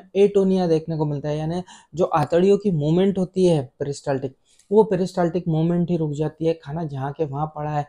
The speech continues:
इस तरह का फीलिंग, सेंसेशन रोगी को आता हुआ हमें देखने को मिलता है। इसके अलावा इस dyspepsia हमें देखने को मिलता है, बहुत ही ज़्यादा एसिड का सिक्रेशन हमें पेट के अंदर होता हुआ देखने को मिलता है, जिसकी वजह से हमें अक्सर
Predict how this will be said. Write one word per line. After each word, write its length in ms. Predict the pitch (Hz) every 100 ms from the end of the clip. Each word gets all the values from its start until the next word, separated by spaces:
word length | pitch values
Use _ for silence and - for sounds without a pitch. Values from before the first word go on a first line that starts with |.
| - - -
इस 200 | 160 -
तरह 180 | 156 160
का 280 | 185 190 190 _ -
फीलिंग, 380 | 185 190 196 165
सेंसेशन 640 | 180 180 196 170 170 165 _ _
रोगी 280 | 160 160 170
को 360 | 165 160 156 -
आता 200 | 143 143
हुआ 180 | 156 156
हमें 180 | 135 143
देखने 240 | 131 143
को 80 | 151
मिलता 240 | 143 131 139
है। 60 |
इसके 180 | 139 143
अलावा 320 | 139 139 - 156
इस 320 | - - _ -
dyspepsia 540 | 147 160 - 165 - 175
हमें 260 | 165 160
देखने 280 | 160 165 165
को 80 | 160
मिलता 320 | 160 160 165
है, 140 | 165 - - - -
बहुत 220 | 190 202
ही 40 | 196
ज़्यादा 440 | 185 180 175 - -
एसिड 300 | 151 180 165
का 120 | 180
सिक्रेशन 440 | 160 156 156 160
हमें 220 | 160 156 160
पेट 200 | 151 -
के 100 | 147
अंदर 180 | 147
होता 200 | 143 139
हुआ 100 | 147
देखने 260 | 143 147 147
को 100 | 143
मिलता 220 | 143 151
है, 80 | 165
जिसकी 260 | 143 - 180
वजह 200 | 151 151
से 140 | 156
हमें 240 | 139 151 151 _ _ _ -
अक्सर 380 | 214 - 180